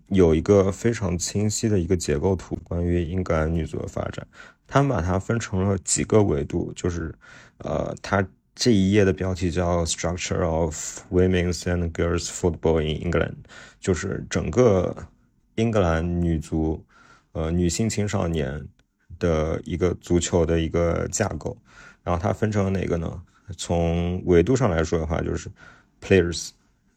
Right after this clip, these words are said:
球员、Coaches，教练，然后 referees，裁判，然后是 people，places and expert services，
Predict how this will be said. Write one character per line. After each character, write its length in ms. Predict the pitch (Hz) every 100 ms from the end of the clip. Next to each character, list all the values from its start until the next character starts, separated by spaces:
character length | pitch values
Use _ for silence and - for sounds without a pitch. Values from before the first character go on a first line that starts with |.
| 104
球 260 | - 87 90
员、 340 | 90 80 78 - _ _ _ -
Coaches， 580 | - 87 - - - - _ _ _ - _ _ _ -
教 240 | - 85
练， 320 | 82 82 80 - -
然 160 | 78
后 80 | 76
referees， 800 | 78 80 80 - 82 - - - -
裁 320 | - - - -
判， 280 | 95 101 - 87 -
然 160 | 78
后 160 | 80 82
是 400 | 78 80 - - -
people，places 1120 | 87 82 87 82 87 85 - 82 82 - - - -
and 680 | 87 - 82 87 87 87 - - - - - _
expert 720 | - - - 87 82 78 - - - _ _ _ _ _ _ _ _
services， 840 | - - 85 82 78 78 78 -